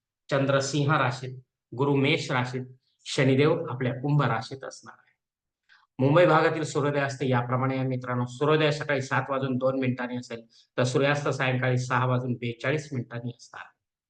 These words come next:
मित्रांनो, आता या पंचांगाच्या आधारे आपण आजच्या पूजेसाठी लागणारा जो संकल्प आहे तो सोडूया. यासाठी आपण आपल्या उजव्या हाताच्या तळहातावर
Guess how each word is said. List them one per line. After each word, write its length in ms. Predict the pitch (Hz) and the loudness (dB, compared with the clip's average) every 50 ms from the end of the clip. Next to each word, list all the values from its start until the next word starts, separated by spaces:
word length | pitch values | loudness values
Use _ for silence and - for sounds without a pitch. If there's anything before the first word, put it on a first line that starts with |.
| _ _ _ _ _ _ _ _ - | _ _ _ _ _ _ _ _ -4
मित्रांनो, 340 | 120 127 127 151 156 160 165 | -4 0 2 2 4 4 4
आता 220 | 165 160 - 160 | 4 4 4 4
या 340 | 147 143 143 143 139 131 123 | 4 4 4 4 2 2 0
पंचांगाच्या 720 | 123 - 123 120 120 - 139 131 135 135 135 131 135 135 | -2 -4 -8 -8 -6 -2 -2 0 2 2 0 0 0 0
आधारे 280 | 135 127 127 127 127 131 | 0 0 0 0 0 0
आपण 240 | 123 123 - 120 120 | 0 0 -2 -4 -6
आजच्या 360 | 117 117 - - - 127 117 | -6 -6 -6 -6 -4 -4 -4
पूजेसाठी 640 | 120 - 123 117 123 135 131 131 135 131 131 127 | -4 -4 -4 -2 0 0 0 0 -2 -2 -2 -2
लागणारा 380 | 123 117 117 117 120 123 123 120 | -2 -2 -4 -4 -4 -4 -4 -6
जो 140 | 120 - 117 | -6 -8 -14
संकल्प 500 | - - - 120 - - 135 135 131 127 | -12 -10 -10 -8 -6 -6 -6 -4 -2 -2
आहे 220 | 117 110 113 123 - - | -2 -2 -4 -8 -10 -12
तो 60 | 120 | -12
सोडूया. 500 | - - - 117 123 139 139 139 139 135 - - _ _ _ _ _ - | -12 -8 -8 -4 -2 0 0 0 -2 -4 -8 -14 _ _ _ _ _ -2
यासाठी 400 | 120 131 139 139 160 147 156 156 | 0 0 2 2 0 2 2 2
आपण 220 | 147 151 156 139 | 0 0 0 -2
आपल्या 260 | 135 131 127 127 127 | -2 -2 -2 -2 -2
उजव्या 300 | 127 127 123 127 127 127 | -2 -2 -2 -2 -2 -2
हाताच्या 320 | 123 - 127 117 - 123 120 | -2 -4 -6 -6 -6 -8 -6
तळहातावर 440 | - 120 113 117 120 120 123 127 | -4 -4 -4 -4 -4 -2 -2 -2